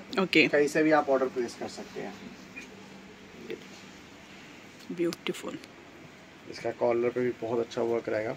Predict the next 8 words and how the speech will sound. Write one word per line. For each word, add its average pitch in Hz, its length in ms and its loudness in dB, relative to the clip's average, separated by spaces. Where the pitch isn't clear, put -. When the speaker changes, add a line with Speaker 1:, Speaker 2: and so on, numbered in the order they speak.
Speaker 2:
बहुत 143 300 0
decent 143 380 4
print 143 280 2
है, 139 240 0
decent 131 400 -2
piece 120 240 0
है। 120 120 -4
Speaker 1:
ओके। - 240 -6